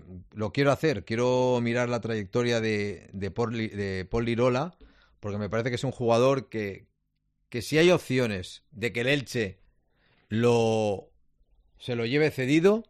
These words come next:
el Español debería hacer algo para llamar a Paul Lirola y decirle: "Paul, te queremos aquí en el Español, lateral derecho".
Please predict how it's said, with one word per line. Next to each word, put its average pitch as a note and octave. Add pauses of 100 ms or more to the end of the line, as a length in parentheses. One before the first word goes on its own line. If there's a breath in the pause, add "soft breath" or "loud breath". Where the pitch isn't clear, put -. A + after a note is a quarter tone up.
(440 soft breath)
el A2
Español B2+
debería C#3+
hacer C3+
algo D3 (380)
para G#2+
llamar A2
a C3+
Paul E3
Lirola D#3
y D#3
decirle: A#2
"Paul, C3+ (140)
te B2
queremos C3+
aquí C3+
en D3
el C3
Español, A2+
lateral A#2+
derecho". C#3